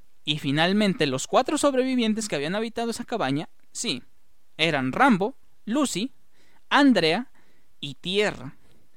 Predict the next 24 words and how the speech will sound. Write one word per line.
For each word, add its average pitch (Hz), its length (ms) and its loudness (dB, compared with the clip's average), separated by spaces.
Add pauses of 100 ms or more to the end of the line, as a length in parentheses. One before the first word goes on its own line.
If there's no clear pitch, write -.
(960)
Ahora 170 320 6
bien, 202 280 0 (200)
ahí 147 320 4
se 220 160 2
cubre 175 320 0
el 160 140 -4
último 139 400 -6
hueco. 202 420 0 (360)
Resulta 180 680 2
ser 269 360 2
entonces 247 760 0 (380)
que 185 180 4
Veruca 208 540 6
nunca 151 480 2
murió, 170 500 2 (560)
al 151 220 8
menos 196 340 4
no 156 160 6
de 165 80 4
asfixia. - 680 -2 (960)
Ella 185 460 4 (240)
huyó, 143 500 4
o 202 360 6
ella 190 220 4